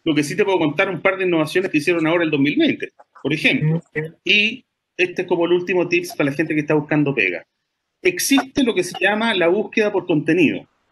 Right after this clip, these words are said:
Speaker 1: ¿ya? Esta es una funcionalidad que se habilitó el dos mil veinte,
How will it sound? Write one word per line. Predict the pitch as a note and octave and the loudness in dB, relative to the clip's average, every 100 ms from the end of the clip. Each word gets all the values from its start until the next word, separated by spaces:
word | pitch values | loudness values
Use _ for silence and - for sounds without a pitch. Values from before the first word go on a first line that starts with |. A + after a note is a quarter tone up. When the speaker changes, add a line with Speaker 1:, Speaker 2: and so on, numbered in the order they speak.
| _ | _
Speaker 1:
¿ya? | B2+ F3 - - | -4 -4 -8 -10
Esta | E3 E3+ A3 | -8 0 0
es | |
una | G#3 F#3 D3 - | 2 -2 -2 -4
funcionalidad | - C3+ C#3 C3 B2+ C3+ D#3 A3 G#3+ | 0 0 2 2 4 2 2 -2 -4
que | |
se | D#3 C#3 | -6 -2
habilitó | C3 B2+ D3 | 0 0 0
el | E3 | 0
dos | D3+ | 0
mil | F3 F3 | 0 0
veinte, | D4+ C4+ C3+ | 2 2 -2